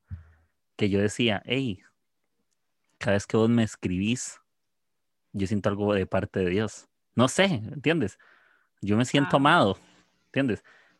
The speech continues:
Speaker 1: Por una persona que tal vez no me conoce al extremo, pero que Dios sí s-, me conoce a mí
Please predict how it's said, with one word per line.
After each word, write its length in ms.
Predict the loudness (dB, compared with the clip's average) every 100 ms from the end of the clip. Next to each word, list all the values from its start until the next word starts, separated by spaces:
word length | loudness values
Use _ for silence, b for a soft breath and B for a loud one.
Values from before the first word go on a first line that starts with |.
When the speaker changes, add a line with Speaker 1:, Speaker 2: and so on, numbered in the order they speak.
| -2
Speaker 1:
Por 120 | 2
una 180 | 2 2
persona 400 | 2 2 2 2
que 180 | -2 -4
tal 200 | -2 0
vez 120 | 2
no 140 | 2
me 120 | 0 0
conoce 320 | 0 0 -2
al 60 | -6
extremo, 600 | -6 0 2 2 0 -2
pero 200 | -2 -2
que 120 | -2
Dios 200 | -2 -2
sí 80 | -4
s-, 180 | -6 -4
me 160 | -2 0
conoce 360 | 0 0 -2
a 20 |
mí 240 | -2 -2